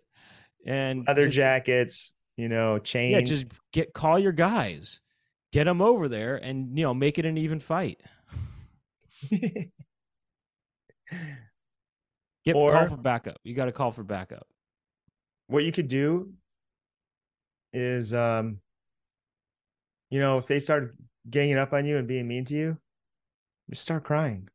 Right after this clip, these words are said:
Speaker 1: Wow,
Speaker 2: Start
Speaker 1: he-
Speaker 2: crying hardcore. Like,
Speaker 1: here's
Speaker 2: like
Speaker 1: another
Speaker 2: they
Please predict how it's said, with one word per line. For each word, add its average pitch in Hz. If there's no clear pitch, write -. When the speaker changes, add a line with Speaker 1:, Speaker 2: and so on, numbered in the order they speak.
Speaker 1:
Wow, 101
Speaker 2:
Start 151
Speaker 1:
he- -
Speaker 2:
crying 160
hardcore. 135
Like, 123
Speaker 1:
here's 185
Speaker 2:
like 131
Speaker 1:
another 110
Speaker 2:
they 123